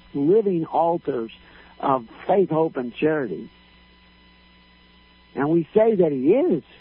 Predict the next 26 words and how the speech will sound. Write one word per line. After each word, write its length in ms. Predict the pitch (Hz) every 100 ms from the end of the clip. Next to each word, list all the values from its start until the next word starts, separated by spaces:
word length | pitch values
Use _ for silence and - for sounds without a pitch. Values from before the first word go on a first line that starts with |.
| - -
one 220 | 143 135
of 80 | 123
those 200 | 120 -
fishers 400 | 135 120 120 104
of 140 | 101 90
men 420 | 87 85 143 175 - - - - - - - - - -
and 140 | 131 143
hold 240 | 202 214
him 120 | 185
up 220 | 196 311 151
as 140 | 110 -
such, 280 | 98 92 - - - _ _ _ _ _ _ _ _ _ _ -
but 80 | 170
he 80 | 214
is 140 | 175
not 240 | 185 175 -
actually 420 | 175 214 208 156
giving 340 | 147 170 180 160
us 120 | 147 -
the 180 | 143
evidence 500 | - 226 311 143 98 - - - - -
of 100 | 254
the 80 | 127
truth 320 | - 339 330
of 160 | 110 110
that, 300 | 92 -